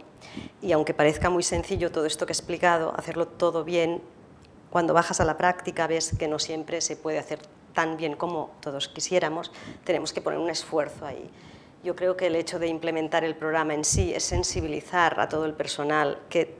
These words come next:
tenemos que hacer unas cosas obligatoriamente bien, porque están bien demostradas, que tienen una evidencia científica y que previenen la infección.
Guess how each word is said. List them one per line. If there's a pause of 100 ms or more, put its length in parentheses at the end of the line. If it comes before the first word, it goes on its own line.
(120)
tenemos
que
hacer
unas
cosas
obligatoriamente
bien,
porque (340)
están
bien
demostradas,
que
tienen
una
evidencia
científica
y
que
previenen
la
infección.